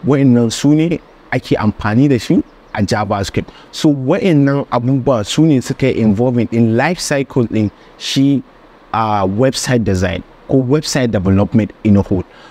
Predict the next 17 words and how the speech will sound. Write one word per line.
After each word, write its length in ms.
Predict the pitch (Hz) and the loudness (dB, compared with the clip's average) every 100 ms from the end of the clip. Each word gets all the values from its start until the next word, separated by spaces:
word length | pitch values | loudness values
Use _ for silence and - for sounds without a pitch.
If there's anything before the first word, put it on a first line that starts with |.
| - | -6
Kuma 200 | 170 175 | -2 0
insha 360 | 160 175 - 160 | 0 0 0 0
Allah 380 | 131 123 120 - | 2 0 -2 -4
a 120 | - 107 | -4 -2
wasu 300 | 135 - 151 | -2 0 0
video 380 | 160 156 151 | 2 2 2
din 160 | 120 120 | 2 2
mu, 100 | 113 | 2
a 40 | |
wasu 260 | - 104 117 | 0 -2 -2
series 420 | - 139 143 127 - | -2 2 4 2 2
in 120 | 113 | 2
mu 100 | 107 | 2
za 200 | 113 120 | 0 0
mu 140 | 117 | 2
magana 320 | 98 110 113 - | 0 0 -2 -4
akan 340 | - - 110 | -6 -2 -4